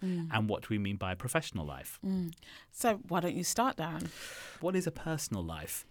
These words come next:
Speaker 2: I think it's as what you were saying before, this
Speaker 1: Mm.
Speaker 2: idea of intimacy, spaces and places that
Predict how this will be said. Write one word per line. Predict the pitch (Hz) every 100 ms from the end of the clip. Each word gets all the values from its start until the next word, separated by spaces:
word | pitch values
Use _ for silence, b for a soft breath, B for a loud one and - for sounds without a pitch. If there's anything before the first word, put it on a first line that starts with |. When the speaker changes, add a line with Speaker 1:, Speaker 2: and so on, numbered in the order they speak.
| - - - -
Speaker 2:
I | -
think | 214
it's | -
as | - - 151 127 - -
what | 147 143
you | 139
were |
saying | 127 131 123
before, | 107 - 165 90
this | 73 190
Speaker 1:
Mm. |
Speaker 2:
idea | 117 120
of | 110
intimacy, | - 120 - 95 90 - 65 65 _ -
spaces | - - 127 123 131 120
and | 113
places | - 117 113 101 92
that | 98 -